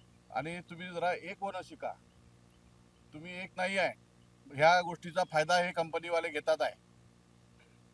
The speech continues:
म्हणून कामगारांना एकजूट राहिलं पाहिजे. आणि तुम्हाला राजा एवढं मोदीजींनी सांगितलं की एक आहे तो सेफ आहे. जर आपण एक असलो तर हे फॅक्टरीवाले, हे मालक हे आपलं काहीच करू शकणार नाही.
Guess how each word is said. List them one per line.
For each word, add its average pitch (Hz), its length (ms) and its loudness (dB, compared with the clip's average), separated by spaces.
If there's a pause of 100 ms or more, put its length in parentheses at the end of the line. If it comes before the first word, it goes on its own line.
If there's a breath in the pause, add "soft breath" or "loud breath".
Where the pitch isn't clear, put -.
(100)
म्हणून 156 180 -12
कामगारांना 170 840 0 (1000)
एकजूट 156 380 -8
राहिलं 175 240 4
पाहिजे. 160 300 0 (1120)
आणि 135 180 -14
तुम्हाला 165 320 -4
राजा 170 220 -2
एवढं 175 260 0 (160)
मोदीजींनी 165 460 -12
सांगितलं 156 380 -4
की 151 140 -8
एक 165 180 -6
आहे 185 140 2
तो 220 240 -2 (540)
सेफ 156 400 -6
आहे. 151 180 0 (1300)
जर 143 100 -6
आपण 185 300 0
एक 190 160 -4
असलो 170 380 -4 (1040)
तर 151 160 -2
हे 151 120 -4 (220)
फॅक्टरीवाले, 165 600 -2
हे 165 180 -4
मालक 151 320 -2
हे 160 60 -4
आपलं 156 240 0
काहीच 156 240 -6
करू 156 160 -14
शकणार 156 400 -6
नाही. 185 200 -10